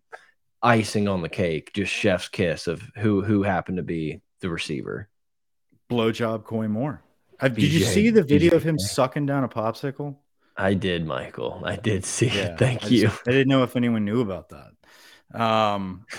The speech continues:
Speaker 2: yeah, dude, Coy Moore, just one of those, just one of those guys, right? Like, one of those guys that you just,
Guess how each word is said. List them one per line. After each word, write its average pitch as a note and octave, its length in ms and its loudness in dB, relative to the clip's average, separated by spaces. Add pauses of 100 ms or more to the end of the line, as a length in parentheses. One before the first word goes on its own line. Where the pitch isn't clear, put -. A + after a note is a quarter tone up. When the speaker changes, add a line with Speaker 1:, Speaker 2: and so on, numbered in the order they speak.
Speaker 2:
yeah, C3+ 300 6
dude, G2+ 260 -4
Coy C3 280 4
Moore, A#2+ 400 0
just B2+ 480 -2 (120)
one G3 200 0
of G3+ 80 -2
those, D#3 380 2 (220)
just - 300 -8 (440)
one D3+ 220 0
of F3+ 60 2
those D#3 220 4
guys, - 500 -4
right? A#2+ 400 -2
Like, A2 180 -2
one C#3 120 2
of D#3 80 0
those C#3 160 -2
guys B2 460 0
that A2 140 -4
you A2+ 140 -4
just, C3 240 -2